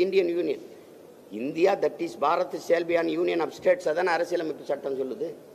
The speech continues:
அப்புறம் என்ன ஒரே நாடு, ஒரே ரேஷன் கார்டு, ஒரே தேர்வு, ஒரே தேர்தல், இதெல்லாம் என்ன விளையாட்டு பண்ணிட்டு இருக்க நீ? எல்லாம் ஒரே நாடு, ஒரே தேர்தல்லாம் பேசிட்டு இருக்க, தண்ணி தர மாட்டேங்கிறா. ஒரே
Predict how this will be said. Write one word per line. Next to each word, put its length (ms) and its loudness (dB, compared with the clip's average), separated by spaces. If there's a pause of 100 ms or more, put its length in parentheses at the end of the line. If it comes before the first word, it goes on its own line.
(680)
அப்புறம் 200 0
என்ன 200 0
ஒரே 140 6 (120)
நாடு, 220 2 (100)
ஒரே 120 4 (100)
ரேஷன் 360 0
கார்டு, 180 2 (120)
ஒரே 120 4 (200)
தேர்வு, 280 2 (120)
ஒரே 120 4 (160)
தேர்தல், 380 2 (120)
இதெல்லாம் 260 0
என்ன 160 0
விளையாட்டு 260 0
பண்ணிட்டு 220 -4
இருக்க 180 -6
நீ? 60 -8 (1600)
எல்லாம் 300 2
ஒரே 140 4 (100)
நாடு, 180 2 (100)
ஒரே 120 4 (120)
தேர்தல்லாம் 420 4
பேசிட்டு 200 0
இருக்க, 200 -2
தண்ணி 200 2
தர 160 2
மாட்டேங்கிறா. 320 -2 (600)
ஒரே 140 4